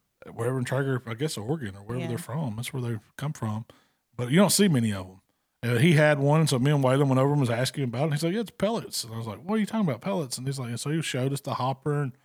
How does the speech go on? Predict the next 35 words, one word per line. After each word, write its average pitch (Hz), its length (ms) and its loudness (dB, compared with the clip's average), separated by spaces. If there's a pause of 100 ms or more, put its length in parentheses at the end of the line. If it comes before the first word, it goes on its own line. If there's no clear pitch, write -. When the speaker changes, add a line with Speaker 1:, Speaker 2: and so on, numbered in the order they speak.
(120)
Speaker 1:
Mm-hmm. 185 260 -8
Speaker 2:
I - 40 -8
was 117 60 -6
like, - 140 -10
"Man, 185 160 4
that's 196 160 2
cool." 175 380 0
You 123 60 0
know, 139 100 2
I 151 40 2
always 135 240 0
want, 156 180 -2
always 185 300 2
wanted 185 240 4
one 110 100 -2
of 110 100 -6
those. 101 180 -6
I 165 80 -2
still 202 240 0
wouldn't 110 180 -2
mind 107 160 -8
having 107 360 -6
one. 95 180 -14 (500)
It 156 60 4
was 196 120 8
a, 135 40 2
it - 180 -6
was, 139 140 2
like, 147 160 0
fixed 190 300 2
shelves, 165 460 2
all 156 300 2
full 165 220 -2
of 151 60 0
shelves, 120 520 -4